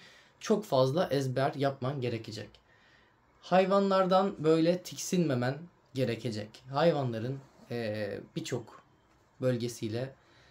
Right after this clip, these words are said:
e, birçok atığıyla muhatap olacaksın. E, vicdanlı olman gerekiyor. Hayvanın,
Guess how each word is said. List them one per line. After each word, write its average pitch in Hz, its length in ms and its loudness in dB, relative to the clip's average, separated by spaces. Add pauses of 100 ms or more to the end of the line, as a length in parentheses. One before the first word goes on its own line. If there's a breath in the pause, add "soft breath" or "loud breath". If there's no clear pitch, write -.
(260 soft breath)
e, 113 280 -8
birçok 135 260 -6 (440)
atığıyla 131 720 -2
muhatap 131 520 -4
olacaksın. 123 540 -4 (920 soft breath)
E, 110 380 -4 (520)
vicdanlı 196 760 4
olman 127 420 2
gerekiyor. 120 640 0 (120)
Hayvanın, 160 680 2